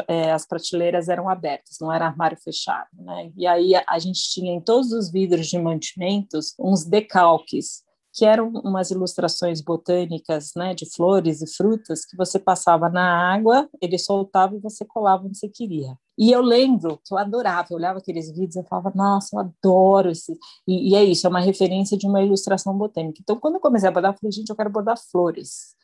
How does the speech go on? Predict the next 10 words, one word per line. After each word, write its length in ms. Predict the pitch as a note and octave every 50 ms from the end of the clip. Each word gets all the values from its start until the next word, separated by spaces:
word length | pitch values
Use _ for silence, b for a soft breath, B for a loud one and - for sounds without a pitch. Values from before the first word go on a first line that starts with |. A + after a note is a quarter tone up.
| _ _
E 80 | G3 F#3+
aí 100 | G3+ A3+
as 100 | A3+ A3
pessoas 320 | - A3 - A#3+ A#3 A3
não 100 | A#3 A#3
entendiam 480 | A3+ A#3+ A#3+ A#3+ G3+ - G3 G3+ G3 F3
até, 320 | D#3+ D3+ - D#3 D3 D3+
eu 60 | D3+
trabalhava, 720 | - - D#3 D#3+ E3 D#3+ D#3 D#3 D#3+ D#3 D#3 E3 D#3 - D#3+
<laughs> 400 | D3 D#3+ D#3+ - - - _